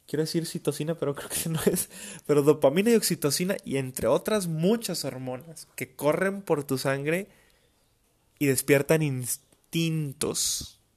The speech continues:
Sí. Y esos instintos vienen de años de evolución, no de ayer y no de hoy. Y ni un papel, ni la puerta negra con tres candados lo van a frenar,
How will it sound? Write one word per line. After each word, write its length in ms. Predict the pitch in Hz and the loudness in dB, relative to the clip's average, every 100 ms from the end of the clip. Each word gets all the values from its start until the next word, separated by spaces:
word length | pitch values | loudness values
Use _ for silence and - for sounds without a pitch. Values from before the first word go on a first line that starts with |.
| _ _ _ _ | _ _ _ _
Sí. 380 | - - - - - _ - - - | -12 -10 -10 -14 -20 _ -20 -12 -4
Y 60 | |
esos 240 | 170 190 175 | -2 -2 -4
instintos 640 | 151 - 170 160 190 175 | -4 -4 -6 -6 -6 -2
vienen 380 | 151 151 185 196 - - _ - _ _ _ _ _ _ | -2 0 -4 -6 -18 -20 _ -20 _ _ _ _ _ _
de 280 | - 143 135 - | -10 -6 -6 -6
años 380 | - 156 190 214 | -8 -4 -2 2
de 80 | 202 | 4
evolución, 920 | 170 151 127 - 131 165 220 240 202 - - _ | 4 4 2 -2 -2 -2 -2 -4 -10 -20 -20 _
no 220 | 143 143 | -4 0
de 100 | 151 | 2
ayer 420 | 196 185 151 185 208 | 2 2 2 0 -2
y 120 | 147 | -4
no 160 | 135 151 | -2 -2
de 100 | 156 | -2
hoy. 260 | 170 180 - - - | -2 -4 -6 -16 -8
Y 220 | 143 143 | -4 -2
ni 180 | 135 139 | 0 0
un 220 | 160 180 | 2 4
papel, 640 | 214 196 - 143 160 190 180 - - | 4 4 4 6 6 4 -2 -14 -12
ni 200 | 147 143 | -8 -6
la 240 | 131 127 | -6 -2
puerta 340 | 131 139 143 196 | 2 2 4 2
negra 340 | 160 170 190 | 4 4 4
con 200 | 156 139 | 2 0
tres 200 | 143 151 | 0 0
candados 460 | - 165 147 180 196 | -2 0 2 4 4
lo 120 | 127 | 2
van 140 | 123 | 0
a 60 | 175 | 0
frenar, 640 | 185 151 123 160 190 - | 0 -2 -2 0 0 -4